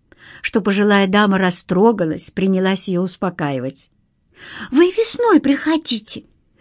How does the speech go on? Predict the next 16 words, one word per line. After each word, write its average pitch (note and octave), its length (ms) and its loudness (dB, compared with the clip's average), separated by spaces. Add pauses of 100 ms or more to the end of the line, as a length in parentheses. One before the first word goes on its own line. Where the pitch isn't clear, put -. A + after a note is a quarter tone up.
(140)
они C4 220 8
опять C4+ 340 6
будут A3+ 280 2
сотрудников B3 720 2
набирать». G3+ 640 2 (920)
«Откуда G3 400 2
вы F3 120 4
знаете?» E3+ 640 -2 (600)
«Так D#4+ 160 2 (360)
моей D4 280 8
племяннице C#4+ 720 8
сказали, C4+ 680 2 (320)
да A3 140 6
и B3 120 10
вывеска G3+ 560 4
осталась». C#4+ 640 0